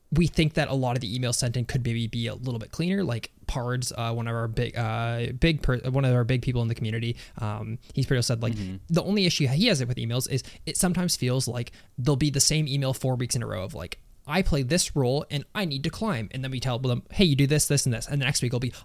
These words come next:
Speaker 1: "I play this role and I need to climb." And yeah, I do agree that's not great content,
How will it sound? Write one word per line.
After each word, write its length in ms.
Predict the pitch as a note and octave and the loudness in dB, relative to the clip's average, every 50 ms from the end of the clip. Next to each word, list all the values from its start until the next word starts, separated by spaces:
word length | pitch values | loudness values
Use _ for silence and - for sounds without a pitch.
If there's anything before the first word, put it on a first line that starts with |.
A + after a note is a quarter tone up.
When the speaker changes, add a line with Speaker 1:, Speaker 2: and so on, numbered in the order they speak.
| - | -6
Speaker 1:
"I 120 | - A3+ A3 | -4 2 6
play 180 | - - C#3 | 6 6 6
this 220 | D3 G#3 A3 - - | 6 0 -4 -4 -4
role 180 | B2+ A#2 C3+ | -4 -4 -4
and 100 | D3 C#3 | -4 -4
I 40 | B2 | -2
need 160 | B2 B2+ C#3+ | -4 -2 -2
to 40 | F3+ | -2
climb." 340 | E3 - A3 G#3+ E3+ A2+ B2 - - - - - - | -4 -2 -4 -2 -2 -4 -4 -8 -12 -16 -10 -2 -2
And 140 | F#3+ E3 - - - | -2 -2 -2 -8 -4
yeah, 200 | - A#3+ E3+ C#3 | -2 0 0 0
I 100 | C#3 C3+ | 0 0
do 160 | C3 C#3+ C3 | 0 0 0
agree 220 | A#2+ B2+ A#2 A2+ | 0 -2 -4 -4
that's 160 | B2 B2 - A#2 | -4 -4 -2 -2
not 140 | A2+ A2+ | -2 -2
great 180 | - A#2 - - | -4 -6 -6 -6
content, 360 | - A#2+ A#2 - E3+ G3 - | -6 -6 -2 -2 -2 -2 -4